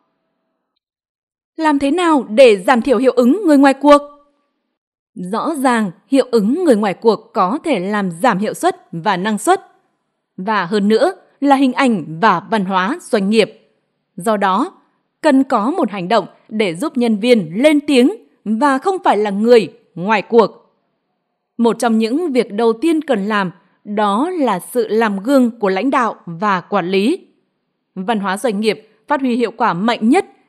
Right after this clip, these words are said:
khi những người đứng đầu sẵn sàng hành động và lan tỏa tới nhân viên. Chắc chắn bạn sẽ không coi trọng một vấn đề nếu lãnh đạo của bạn không dành sự quan tâm đến điều đó. Sự truyền cảm hứng từ quản lý các cấp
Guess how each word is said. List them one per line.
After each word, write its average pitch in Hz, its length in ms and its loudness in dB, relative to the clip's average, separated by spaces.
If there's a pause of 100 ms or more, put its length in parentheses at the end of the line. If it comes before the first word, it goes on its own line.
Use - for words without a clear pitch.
khi 349 100 4
những 330 220 -2
người 302 160 0
đứng 254 360 0
đầu 254 340 4 (200)
sẵn 269 360 -4 (120)
sàng 247 160 0
hành 190 180 -6
động 202 180 4 (300)
và 185 400 -4
lan 214 380 0
tỏa 208 280 -2 (180)
tới 202 140 -4
nhân 220 160 0
viên. 214 240 2 (800)
Chắc 302 180 -4
chắn 262 420 -4
bạn 202 260 -4
sẽ 214 240 -6
không 240 240 -2
coi 214 180 -2
trọng 208 280 -4
một 202 140 -6
vấn 202 200 -2
đề 247 300 -2 (360)
nếu 254 340 0
lãnh 320 240 -4
đạo 330 160 0
của 196 160 -4
bạn 196 240 -2
không 208 200 -6
dành 202 180 -4
sự - 140 -8
quan 202 200 -6
tâm 214 240 -2
đến 208 180 -2
điều 302 140 0
đó. 226 380 -2 (640)
Sự 339 140 -6
truyền 294 240 0
cảm 277 180 2
hứng 247 280 0
từ 294 120 -2
quản 208 200 -2
lý 208 240 0
các 320 240 -8
cấp 392 140 2